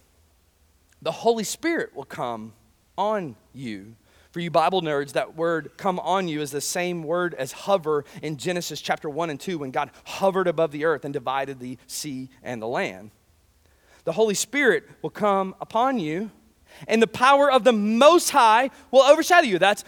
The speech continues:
the Holy Spirit. Now we're seeing God the Father, and it says that he will overshadow you. Now, this is not a reference to a sexual union between God and Mary. That is not how any of this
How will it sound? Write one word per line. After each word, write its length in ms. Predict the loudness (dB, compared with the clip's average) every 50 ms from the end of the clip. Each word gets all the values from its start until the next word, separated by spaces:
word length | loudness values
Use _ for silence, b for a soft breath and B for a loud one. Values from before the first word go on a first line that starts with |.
| B
the 60 | B -2
Holy 160 | 0 0 0
Spirit. 300 | 2 2 2 2 4 4
Now 100 | 4 4
we're 80 | 4
seeing 220 | 4 2 0 2 4
God 160 | 4 4 4
the 100 | 2 0
Father, 440 | 0 2 4 6 6 6 6 4 2
and 260 | 2 -2 -6 -2 -2
it 60 | -2
says 260 | 2 4 4 4 4
that 160 | 0 -4 -4 -4
he 180 | -4 -2 2
will 180 | 2 2 2 2 6
overshadow 1500 | 6 6 6 6 2 2 2 2 2 0 -2 _ -14 _ -16 -10 -6 0 4 4 6 6 6 6 6 8 8 8 6 6
you. 300 | 2 0 2 2 2 0 B B B
Now, 120 | 0 2
this 200 | 2 2 2 2
is 140 | 0 -4 -2
not 580 | 0 2 4 4 6 6 6 6 4 4 2 B B B
a 80 | B 0
reference 560 | 4 6 6 6 6 4 0 -2 -2 -2 -2
to 140 | -2 -2 0
a 40 | 0
sexual 680 | 2 2 4 4 2 2 0 -4 -2 2 2 2 2
union 560 | 2 0 0 0 0 2 2 2 2 2 2 2
between 420 | 0 0 0 0 0 0 0 2
God 340 | 4 6 6 8 8 6 6
and 140 | 4 2 4
Mary. 300 | 4 4 4 4 2 -2 B B B
That 100 | 4 4
is 140 | 4 2 -2
not 460 | -2 2 4 4 6 6 6 4 2
how 500 | 0 0 2 4 6 6 6 4 4 2 0
any 320 | 0 2 2 2 4 4
of 140 | 2 4 6
this 320 | 6 6 6 6 2 -8